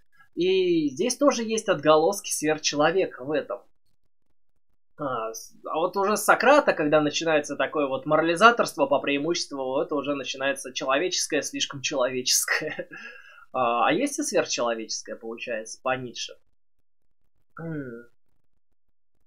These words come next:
Сверхчеловек — это не просто тот, кто там круче людей.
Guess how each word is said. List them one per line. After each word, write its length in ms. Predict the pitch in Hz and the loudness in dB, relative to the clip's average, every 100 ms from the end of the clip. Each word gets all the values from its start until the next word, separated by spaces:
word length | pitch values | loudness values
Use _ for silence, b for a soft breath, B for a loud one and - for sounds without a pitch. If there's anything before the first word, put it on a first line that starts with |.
| _ _ _ _ - | _ _ _ _ -4
Сверхчеловек — 680 | 220 220 170 143 214 247 | -2 0 0 2 2 4
это 200 | 190 180 | 2 2
не 140 | 151 143 | 0 2
просто 380 | 220 247 247 165 | 4 4 4 0
тот, 240 | 170 165 | 0 -2
кто 160 | 151 139 | -4 0
там 200 | 135 127 | -2 -2
круче 600 | 180 160 147 143 120 - | -4 -2 -2 -6 -8 -8
людей. 560 | 139 131 135 120 110 | -8 -4 -4 -4 -6